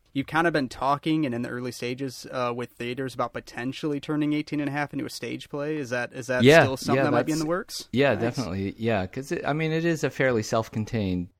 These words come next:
Speaker 2: piece
Speaker 1: Mm-hmm.
Speaker 2: with the limited cast and, you know, limited locations. So it, it could be, you know, there's been a f-, a couple different theater companies that have talked to us about maybe turning it into a play. And then, of course, the soundtrack is out now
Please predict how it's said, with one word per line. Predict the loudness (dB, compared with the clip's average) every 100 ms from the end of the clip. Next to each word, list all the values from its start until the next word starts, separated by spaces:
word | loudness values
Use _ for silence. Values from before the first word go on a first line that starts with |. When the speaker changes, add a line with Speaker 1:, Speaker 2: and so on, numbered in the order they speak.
| _ _
Speaker 2:
piece | 0 0
Speaker 1:
Mm-hmm. | -2
Speaker 2:
with | -4
the | 0 0 -2
limited | -2 0 0 -2
cast | -2 0 0 -2 -4
and, | -4 -6 -10 -18
you | -14 -8 -8
know, | -8 -10 -12
limited | -6 -4 -4 -4
locations. | -6 -4 -4 -4 -6 -6
So | -4 -2 -2
it, | -4 -6 -4
it | -6 -4
could | -4 -2
be, | -2 -6 -10 -20
you | -10 -4 -2
know, | -2
there's | -2
been | -2 -2
a |
f-, | -4 -8
a | -6
couple | -4 -2 -2
different | -2 -4 -8 -16 -8
theater | -4 -4
companies | -4 -6 -6 -8 -8
that | -10
have | -10
talked | -12 -10
to | -10
us | -8
about | -6 -4
maybe | -6 -6
turning | -8 -8 -8
it | -8
into | -8 -8
a | -8
play. | -4 -4 -4 _ _ -4
And | -2
then, | -2
of | -2
course, | -6 -6
the | -2
soundtrack | 4 4 6 4 4
is | 0 2
out | 0 2
now | 0 2 2 0 -2